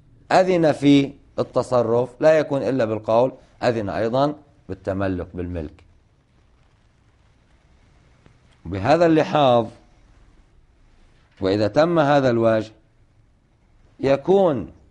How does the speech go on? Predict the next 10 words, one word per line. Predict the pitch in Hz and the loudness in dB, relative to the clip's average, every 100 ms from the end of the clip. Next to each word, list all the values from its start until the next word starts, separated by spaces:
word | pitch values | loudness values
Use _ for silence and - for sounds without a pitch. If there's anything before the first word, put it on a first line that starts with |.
| _ _ - | _ _ -2
المتصرف | 131 139 135 135 135 127 170 202 175 151 151 - - _ _ _ _ _ _ _ - | 0 2 0 2 0 2 2 4 4 2 2 -2 -20 _ _ _ _ _ _ _ -10
هو | 101 | -6
طرف | 127 143 156 156 | 0 2 2 2
واحد، | 190 180 - 139 139 _ _ _ _ | 2 2 0 -4 -6 _ _ _ _
ذات | 95 147 180 | 0 0 2
الشخص، | 165 156 143 135 135 - _ _ _ _ _ _ _ _ _ - | -2 0 0 0 -4 -12 _ _ _ _ _ _ _ _ _ 0
كيف | 165 170 | 2 2
حصل | 170 151 156 147 | 0 2 4 4
له | 147 131 | 4 0
الملك؟ | 135 135 135 135 - | 0 2 2 0 -10